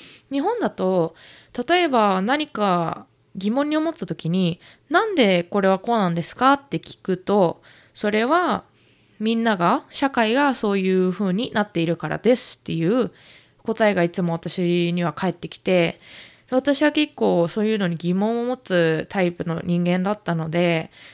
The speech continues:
そういう答えに納得できずに、「え？」って、「な-、なんでこんなことするの？」って思ってたんですけど、だからその割と社会全体的に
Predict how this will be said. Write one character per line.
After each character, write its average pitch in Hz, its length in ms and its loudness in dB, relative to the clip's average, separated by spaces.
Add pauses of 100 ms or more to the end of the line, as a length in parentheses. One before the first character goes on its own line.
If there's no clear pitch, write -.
(120)
そ 262 280 0
う 262 60 0
い 254 120 0
う 254 80 0
答 262 340 2
え 202 60 2
に 170 140 0
納 170 120 0
得 220 320 -4
で 202 140 -2
き 226 120 -4
ず 190 100 0
に、 165 220 -2
「え？」 285 300 0
っ - 0 - (240)
て、 - 240 -6 (320)
「な-、 254 200 0
な 254 180 0
ん 330 80 -2
で 240 100 2
こ 185 140 -2
ん 175 80 2
な 170 80 0
こ 180 100 -4
と 170 100 -4
す 165 140 -4
る 156 100 0
の？」 151 180 0
っ 151 60 -4
て - 280 -8 (180)
思 214 220 -2
っ 208 40 -12
て 175 120 -6
た 165 160 -8
ん 160 80 -6
で 160 80 -6
す - 80 -12
け 165 100 -10
ど、 165 300 0 (800)
だ 262 120 2
か 277 140 2
ら 214 100 4
そ 202 160 -4
の 180 400 0
割 202 200 0
と 226 320 0 (500)
社 320 160 4
会 226 200 2
全 185 200 2
体 202 160 2
的 202 220 -6
に 220 240 -4